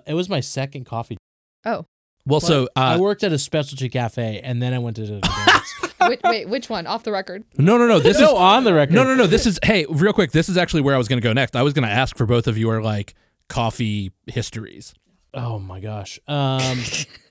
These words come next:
Speaker 2: It's, it's not that complicated, actually. I just
Speaker 3: Yeah.
Speaker 2: ended up here. <laughs>
Speaker 1: Well, actually, no. It, I think it technically was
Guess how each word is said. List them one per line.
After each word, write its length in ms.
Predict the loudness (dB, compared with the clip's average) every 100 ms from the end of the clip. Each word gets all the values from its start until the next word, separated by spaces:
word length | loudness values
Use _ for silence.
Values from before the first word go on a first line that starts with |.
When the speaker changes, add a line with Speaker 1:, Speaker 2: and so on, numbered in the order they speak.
| -20 -20 _ _ _ -20 _ _ _ _
Speaker 2:
It's, 120 | -10
it's 180 | -8 -8
not 180 | -8 -8
that 160 | -8 -10
complicated, 480 | -12 -12 -10 -8
actually. 500 | -8 -10 -10 -8 -8 -10 -18 -20 -6
I 100 | 0
just 160 | 2
Speaker 3:
Yeah. 60 | 2
Speaker 2:
ended 160 | 0 -2
up 140 | 0
here. 280 | 0 -2 -6 _ _
<laughs> 60 | 0 2 2 0 0 -2 -2 -12 _ _ _ _
Speaker 1:
Well, 140 | -4
actually, 280 | -4 -4 -4
no. 280 | 0 -2 -4 _
It, 240 | -4 -4 -6 _ -6
I 120 | -4
think 260 | -2 -4 -6
it 80 |
technically 480 | -6 -6 -6 -4 -2
was 600 | -2 -2 -2 -2 -6 -12